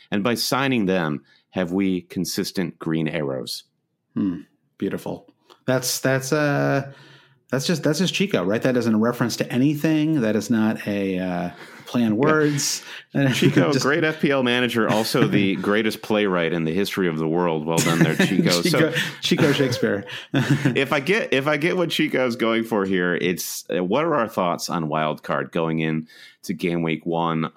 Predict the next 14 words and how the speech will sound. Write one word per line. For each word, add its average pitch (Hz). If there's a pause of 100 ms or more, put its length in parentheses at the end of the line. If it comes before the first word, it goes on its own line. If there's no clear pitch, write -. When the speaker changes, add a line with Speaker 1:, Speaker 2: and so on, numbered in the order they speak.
Speaker 1:
Are 87
you, 92
how, 107
how 110
much 110
are 101
you 95
thinking 90
about 80
World 85
Cup -
players 82
coming 80
back 78